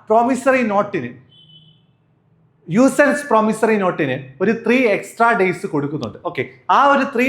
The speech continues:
എക്സ്ട്രാ ഡേയ്സിനെ പറയുന്ന പേരാണ് days of grace എന്ന് പറയുന്നത്. ത്രീ എക്സ്ട്രാ ഡേയ്സ്, ത്രീ അഡീഷണൽ ഡേയ്സ്. അവിടെ ഒരു മെച്യൂരിറ്റി ഡേറ്റ് പറയും, ആ ഡേറ്റ്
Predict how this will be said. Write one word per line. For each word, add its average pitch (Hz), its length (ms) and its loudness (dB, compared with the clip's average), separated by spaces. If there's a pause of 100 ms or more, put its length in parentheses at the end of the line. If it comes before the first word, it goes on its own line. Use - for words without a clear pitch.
എക്സ്ട്രാ 247 720 -2
ഡേയ്സിനെ 208 520 -4
പറയുന്ന 175 260 0
പേരാണ് 131 540 -6 (300)
days 208 440 0
of 196 60 0 (180)
grace 143 300 -6
എന്ന് 127 140 -14
പറയുന്നത്. 110 340 -14 (320)
ത്രീ 214 280 0
എക്സ്ട്രാ - 380 -4
ഡേയ്സ്, 120 280 -6 (160)
ത്രീ 226 140 0
അഡീഷണൽ 170 480 -4
ഡേയ്സ്. 117 320 -12 (320)
അവിടെ 151 140 0
ഒരു 185 100 2
മെച്യൂരിറ്റി 185 560 -6
ഡേറ്റ് 156 280 -4
പറയും, 151 300 -2 (340)
ആ 190 120 4
ഡേറ്റ് 190 340 0